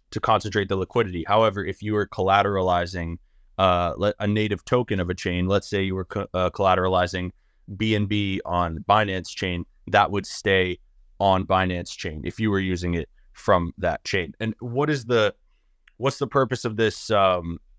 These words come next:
and what's the power of this decision to have each token stay on the chain that it's, uh, native to?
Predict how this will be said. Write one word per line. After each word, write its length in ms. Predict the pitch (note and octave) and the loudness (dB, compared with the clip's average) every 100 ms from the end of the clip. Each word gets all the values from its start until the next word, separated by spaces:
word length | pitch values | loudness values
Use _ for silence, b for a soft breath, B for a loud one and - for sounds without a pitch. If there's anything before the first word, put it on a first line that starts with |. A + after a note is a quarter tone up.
| - | -8
and 120 | A2 | -2
what's 160 | B2 - | -2 -2
the 80 | |
power 360 | G2+ A2 G#2 G#2+ | -4 2 4 4
of 120 | F#2+ | 0
this 180 | F#2+ - | -6 -8
decision 540 | F#2 - G2 F#2 F2+ E2+ | -10 -2 -2 0 -4 -4
to 340 | - F#2+ F2+ - _ _ | -4 -2 -2 -4 _ _
have 360 | - G#2 F#2+ F#2 | 4 4 4 -4
each 300 | G#2+ G#2 - | -8 -8 -6
token 520 | - G#2 - F#2 F2 - - _ | -2 0 0 -2 -4 -10 -18 _
stay 320 | - A2 G2+ | -4 0 2
on 160 | F#2 | 2
the 80 | F#2 | 0
chain 320 | - G2 F#2 F2+ | -2 -2 -2 -2
that 140 | F2 | -4
it's, 220 | E2+ - | -6 -8
uh, 180 | - F2 | -4 -4
native 400 | E2+ F2 E2+ D#2+ | -2 0 -2 -4
to? 220 | - D#2 | -8 -10